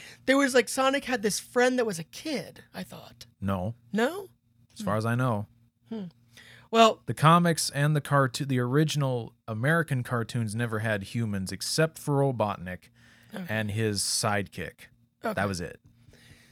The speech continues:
Speaker 1: Well, I could have sworn. Well, either way then. Point is, set it in a future world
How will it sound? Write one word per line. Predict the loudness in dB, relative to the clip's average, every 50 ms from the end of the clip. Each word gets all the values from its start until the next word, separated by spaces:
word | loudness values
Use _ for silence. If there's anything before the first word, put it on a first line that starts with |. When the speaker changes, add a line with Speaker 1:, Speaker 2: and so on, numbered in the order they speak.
| _ _ _ _ _ _ _ -20
Speaker 1:
Well, | -20 -18 -20 -20 _ _ _ _ _ _ _ _ _ _ _ _ _ _ _ _ _ _ _ _ _ _ _ _
I | _
could | -18 -16
have | -14 -14
sworn. | -14 -14 -16 -16 -16 -14 -10
Well, | -10 -10 -10 -10 _
either | -4 0 0 2 2
way | 2 0 -2
then. | -4 -6 -8 -10 _ _ -20 -20 -20 _ _
Point | 2 2 4 4 2
is, | 0 -4 -8 -12 _ _ _
set | -8 -6 -4 -4 -2 -2 -2 -2
it | -2 -2
in | -2 -4
a | -4
future | -4 -6 -6 -6 -6 -6 -8
world | -6 -6 -4 -4 -4 -4 -4 -6 -8